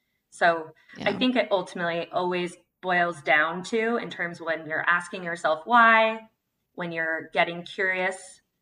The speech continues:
Speaker 1: into your self-belief system,
Speaker 2: Mm-hmm.
Speaker 1: is,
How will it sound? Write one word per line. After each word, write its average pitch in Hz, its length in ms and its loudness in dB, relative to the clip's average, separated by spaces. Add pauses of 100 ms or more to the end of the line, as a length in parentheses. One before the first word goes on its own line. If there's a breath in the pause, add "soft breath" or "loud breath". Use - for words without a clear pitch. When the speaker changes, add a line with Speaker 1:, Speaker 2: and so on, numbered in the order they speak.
(260)
Speaker 1:
into 175 800 -8
your 180 120 -6
self-belief 175 600 -2
system, 202 580 -6 (1000)
Speaker 2:
Mm-hmm. 180 200 -2
Speaker 1:
is, 180 320 -10